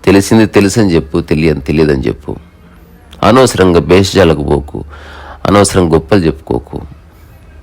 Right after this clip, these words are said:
నువ్వు ఎన్ని విషయాలు స్పష్టత, ఇప్పుడు ఉదాహరణకు నీ ఇంట్లో ఉన్న వస్తువులు ఎన్ని నీవి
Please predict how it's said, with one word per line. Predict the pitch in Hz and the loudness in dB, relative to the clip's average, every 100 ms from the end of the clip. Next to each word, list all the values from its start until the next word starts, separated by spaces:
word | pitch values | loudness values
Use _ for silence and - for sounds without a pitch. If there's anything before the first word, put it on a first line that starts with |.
| - | -2
నువ్వు | 104 101 | 2 4
ఎన్ని | 117 120 | 4 4
విషయాలు | 107 - 127 127 123 104 - | 2 2 4 4 4 -2 -4
స్పష్టత, | - 131 - 151 | -2 0 0 -2
ఇప్పుడు | 123 123 | -2 -2
ఉదాహరణకు | 127 123 123 | -2 0 2
నీ | 123 | 2
ఇంట్లో | 120 110 151 | 2 4 4
ఉన్న | 143 | 4
వస్తువులు | 113 - - 82 73 107 | 4 0 0 0 2 2
ఎన్ని | 101 110 143 | 2 2 2
నీవి | 147 147 135 - | 4 4 2 -2